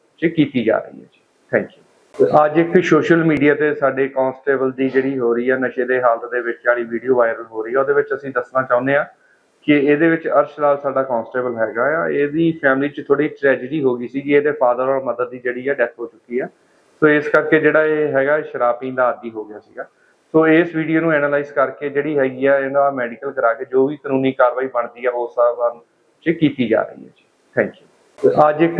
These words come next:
ਸੋਸ਼ਲ ਮੀਡੀਆ ਤੇ ਸਾਡੇ ਕਾਂਸਟੇਬਲ ਦੀ ਜਿਹੜੀ ਹੋ ਰਹੀ ਆ ਨਸ਼ੇ ਦੇ ਹਾਲਤ ਦੇ ਵਿੱਚ ਵਾਲੀ ਵੀਡੀਓ ਵਾਇਰਲ ਹੋ ਰਹੀ ਆ, ਉਹਦੇ ਵਿੱਚ ਅਸੀਂ ਦੱਸਣਾ ਚਾਹੁੰਦੇ ਆ ਕਿ ਇਹਦੇ ਵਿੱਚ ਅਰਸ਼ ਲਾਲ ਸਾਡਾ ਕਾਂਸਟੇਬਲ ਹੈਗਾ ਆ। ਇਹਦੀ ਫੈਮਿਲੀ 'ਚ ਥੋੜੀ ਟ੍ਰੈਜੇਡੀ ਹੋ ਗਈ ਸੀਗੀ, ਇਹਦੇ ਫਾਦਰ ਔਰ ਮਦਰ ਦੀ ਜਿਹੜੀ ਆ ਡੈਥ ਹੋ ਚੁੱਕੀ ਆ।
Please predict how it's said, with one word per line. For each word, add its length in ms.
ਸੋਸ਼ਲ 400
ਮੀਡੀਆ 320
ਤੇ 200
ਸਾਡੇ 320
ਕਾਂਸਟੇਬਲ 640
ਦੀ 180
ਜਿਹੜੀ 300
ਹੋ 140
ਰਹੀ 160
ਆ 80
ਨਸ਼ੇ 280
ਦੇ 160
ਹਾਲਤ 300
ਦੇ 100
ਵਿੱਚ 160
ਵਾਲੀ 160
ਵੀਡੀਓ 320
ਵਾਇਰਲ 360
ਹੋ 120
ਰਹੀ 100
ਆ, 60
ਉਹਦੇ 140
ਵਿੱਚ 200
ਅਸੀਂ 180
ਦੱਸਣਾ 300
ਚਾਹੁੰਦੇ 340
ਆ 80
ਕਿ 60
ਇਹਦੇ 360
ਵਿੱਚ 180
ਅਰਸ਼ 320
ਲਾਲ 180
ਸਾਡਾ 260
ਕਾਂਸਟੇਬਲ 540
ਹੈਗਾ 260
ਆ। 100
ਇਹਦੀ 420
ਫੈਮਿਲੀ 280
'ਚ 180
ਥੋੜੀ 200
ਟ੍ਰੈਜੇਡੀ 560
ਹੋ 120
ਗਈ 120
ਸੀਗੀ, 260
ਇਹਦੇ 180
ਫਾਦਰ 380
ਔਰ 140
ਮਦਰ 260
ਦੀ 100
ਜਿਹੜੀ 280
ਆ 60
ਡੈਥ 260
ਹੋ 60
ਚੁੱਕੀ 340
ਆ। 80